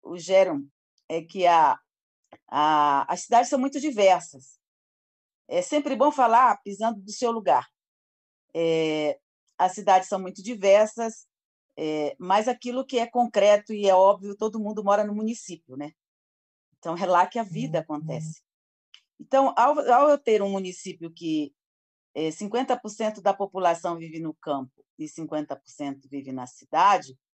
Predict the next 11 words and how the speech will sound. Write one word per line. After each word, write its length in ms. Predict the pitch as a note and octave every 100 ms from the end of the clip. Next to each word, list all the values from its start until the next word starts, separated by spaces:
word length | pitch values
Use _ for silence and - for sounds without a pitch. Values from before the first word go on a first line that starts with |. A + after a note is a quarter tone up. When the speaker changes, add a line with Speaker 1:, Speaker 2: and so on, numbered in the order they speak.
| _ -
Speaker 1:
a 100 | F#3+
cidade 480 | G#3+ F#3+ G3+ G#3 G3+
hoje 240 | F#3+ G3+
é 40 | G#3+
composta 840 | A3+ A3 - E3 F3 - A3 A3+ _ _ _ _ -
por 340 | G3 G#3 G3+
dois 380 | E3+ E3+ D#4+ -
fundos 480 | C4+ C4+ C4+ C#4 -
que 160 | B3+
praticamente 880 | B3 A3 A3 - A#3+ G#3+ F#3+ G#3 A3+
seguram 640 | - A#3+ G3 A3+ A#3 B3+